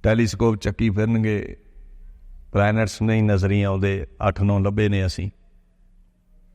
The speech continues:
ਆਹ ਜਿਹੜਾ ਉਹ ਗੱਡੀ ਜੀ ਬਣਾਈ ਫਿਰਦਾ ਬੈਟਰੀ ਵਾਲੀ, ਟੈਸਲਾ, ਐਲਨ ਮਸਕ, ਉਹ ਆਂਦਾ, "ਆਹ ਧਰਤੀ ਤੇ ਰਹਿਣ ਦੇ ਯੋਗ ਨਹੀਂ ਰਹੀ, ਉਜਾੜ ਲਈ ਐ, ਅਸੀਂ ਹੁਣ ਨਵੀਂ ਧਰਤੀ ਲੱਭ ਰਿਹਾ ਹੈ।"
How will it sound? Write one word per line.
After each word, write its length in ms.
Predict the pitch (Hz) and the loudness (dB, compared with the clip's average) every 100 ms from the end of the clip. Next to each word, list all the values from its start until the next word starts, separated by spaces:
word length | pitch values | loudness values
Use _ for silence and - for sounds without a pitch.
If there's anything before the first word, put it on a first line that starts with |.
| - - - _ _ _ _ _ - - - - | -20 -20 -20 _ _ _ _ _ -20 -20 -10 0
ਆਹ 260 | 123 123 | 2 2
ਜਿਹੜਾ 360 | 113 107 117 117 | 2 2 2 4
ਉਹ 360 | 110 104 95 95 - - - _ - - - 107 | 4 2 0 -4 -14 -20 -20 _ -20 -20 -10 -2
ਗੱਡੀ 220 | 98 95 104 | 0 2 2
ਜੀ 120 | 110 | 2
ਬਣਾਈ 300 | 104 104 90 | 2 2 2
ਫਿਰਦਾ 340 | 90 87 95 | 2 2 2
ਬੈਟਰੀ 400 | 92 92 85 92 | 2 0 0 0
ਵਾਲੀ, 340 | 90 90 85 90 - - - - - | 2 2 0 -4 -10 -20 -20 -20 -4
ਟੈਸਲਾ, 480 | 98 90 95 92 80 - - - - - - - _ - - 98 | 0 0 0 0 -2 -10 -20 -20 -20 -20 -20 -20 _ -20 -10 0
ਐਲਨ 120 | 117 | 2
ਮਸਕ, 320 | 131 135 - - - - - - - - _ - - - - - _ _ _ _ _ _ _ _ - | 2 0 -2 -18 -20 -20 -20 -20 -20 -20 _ -20 -20 -20 -20 -20 _ _ _ _ _ _ _ _ -2
ਉਹ 100 | 156 | 0
ਆਂਦਾ, 340 | 170 185 185 | 2 2 2
"ਆਹ 60 | 196 | 0
ਧਰਤੀ 380 | 175 160 123 131 | 0 -2 0 0
ਤੇ 120 | 143 | 0
ਰਹਿਣ 280 | 131 135 139 | 0 0 0
ਦੇ 160 | 135 113 | -2 0
ਯੋਗ 260 | 110 107 | -2 0
ਨਹੀਂ 200 | 120 131 | 0 0
ਰਹੀ, 260 | 110 110 82 _ - | 0 -2 -4 _ -6
ਉਜਾੜ 400 | 113 110 117 120 | -2 2 2 0
ਲਈ 300 | 131 143 143 | 0 0 0
ਐ, 120 | 123 | 0
ਅਸੀਂ 220 | 98 120 | -2 0
ਹੁਣ 100 | 131 | 0
ਨਵੀਂ 260 | 120 110 113 | 2 0 0
ਧਰਤੀ 320 | 120 95 95 | 0 0 0
ਲੱਭ 220 | 92 92 | 0 0
ਰਿਹਾ 300 | 90 85 85 | 0 -2 -4
ਹੈ।" 60 | - | -10